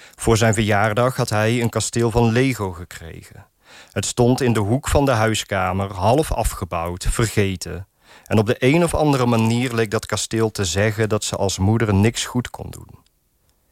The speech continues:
Toen de reclame op televisie kwam, herkende hij de truck meteen. "Mam," wees hij,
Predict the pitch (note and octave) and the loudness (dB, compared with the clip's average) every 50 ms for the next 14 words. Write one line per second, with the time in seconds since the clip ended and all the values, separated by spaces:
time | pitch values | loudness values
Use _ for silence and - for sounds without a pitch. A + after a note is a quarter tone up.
0 | _ _ _ _ _ _ _ _ - A#2 A2 G2+ G2+ G#2 - - A#2 A2+ A#2 B2+ | _ _ _ _ _ _ _ _ 2 4 4 4 2 0 0 2 4 4 4 4
1 | C3+ C#3 C#3+ B2+ C3 - - C3+ B2+ B2+ B2+ A#2 - B2+ C3 A2 G#2+ G#2+ - - | 4 4 2 0 -2 -2 -2 -2 -2 0 -2 -2 -2 -2 -2 -2 -4 -6 -8 -6
2 | - F#2 F2 F2+ F2+ F#2+ A2+ - _ _ - G#2 - - _ - A#2+ A2+ A#2+ B2 | -4 -4 -2 -2 -2 -4 -6 -8 _ _ -6 -6 -6 -4 _ 2 2 4 4 2
3 | B2 A2+ G#2 A2 A2+ A2 G#2+ G#2 - - A2 G#2+ G#2+ - - G#2+ G2+ - - C3+ | 2 0 0 0 0 -2 -2 -6 -6 -6 -4 -2 -2 0 0 -2 -2 0 0 0
4 | A#2+ G2+ F2 D#2+ D#2 D#2+ - _ _ _ _ _ _ _ _ _ _ _ _ - | 2 2 0 -4 -8 -12 -16 _ _ _ _ _ _ _ _ _ _ _ _ 2
5 | A2+ C#3+ D#3+ D3+ G2+ F2+ D#2+ - _ _ _ - - E2 D#2+ - - - D2+ - | 4 4 4 2 0 -2 -6 -10 _ _ _ -16 -12 -10 -8 -8 -8 -10 -12 -16
6 | - | -16